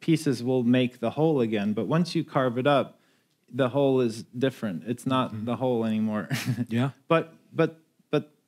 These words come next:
Speaker 1: you know, communicating with language is really good, and we couldn't have this conversation without it. And when you put the pieces back together, you actually create sometimes a different whole that's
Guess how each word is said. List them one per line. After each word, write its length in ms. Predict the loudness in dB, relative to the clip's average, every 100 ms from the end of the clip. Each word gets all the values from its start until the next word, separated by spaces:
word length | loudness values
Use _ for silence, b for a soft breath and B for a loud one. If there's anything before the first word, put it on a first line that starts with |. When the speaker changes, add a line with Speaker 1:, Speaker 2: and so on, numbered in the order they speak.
| _
Speaker 1:
you 160 | -4 0
know, 140 | 2
communicating 720 | 0 0 2 2 2 2 4
with 160 | 2 0
language 340 | 2 2 2
is 180 | 0 -2
really 300 | 0 2 0
good, 440 | -2 -2 2 2 0
and 260 | 0 0 2
we 120 | 0
couldn't 260 | 0 0
have 260 | 2 2 2
this 360 | 0 -2 -6 -14 b b b b b _
conversation 580 | -2 -2 0 0 2 2
without 360 | 2 4 4 2
it. 200 | 0 -4 0
And 320 | 2 4 4
when 160 | 4 4
you 100 | 4
put 240 | 2 2
the 80 | 0
pieces 400 | 2 0 0 0
back 240 | 0 0
together, 340 | -2 2 2 4
you 140 | 4
actually 280 | 2 0 -8
create 520 | -2 2 2 0 -4
sometimes 400 | -4 -2 0 0
a 60 | 0
different 420 | 0 0 -2 -2
whole 300 | 0 0 2
that's 400 | 0 0 -4 -16